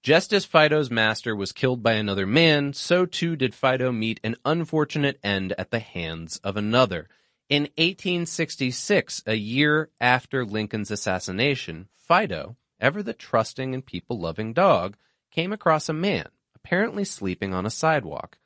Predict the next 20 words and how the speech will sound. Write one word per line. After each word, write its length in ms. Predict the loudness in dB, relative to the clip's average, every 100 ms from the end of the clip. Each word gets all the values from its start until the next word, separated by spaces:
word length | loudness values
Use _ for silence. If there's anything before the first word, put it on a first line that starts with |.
| _ _ _ 0
Fido 320 | 0 2 -2
started 360 | 0 0 0
to 60 | -4
lick 240 | -4 -4
the 80 | -2
man's 300 | -4 -4 -6
face, 520 | -2 0 0 -4 -10 -12 _ _
which 220 | -12 -10 2
prompted 340 | 2 2 -4
the 60 | -2
man, 580 | 2 2 2 0 -8 -14 _ -6
who 80 | -2
was 220 | -2 -2
drunk 320 | 0 0 0
at 80 | -4
the 80 | -6
time, 480 | -6 -6 -6 -10 _ _ _
to 140 | 0
awaken, 600 | 2 4 2 2 -2 -2 -10 _ _ _
panic, 500 | 2 4 2 -4 _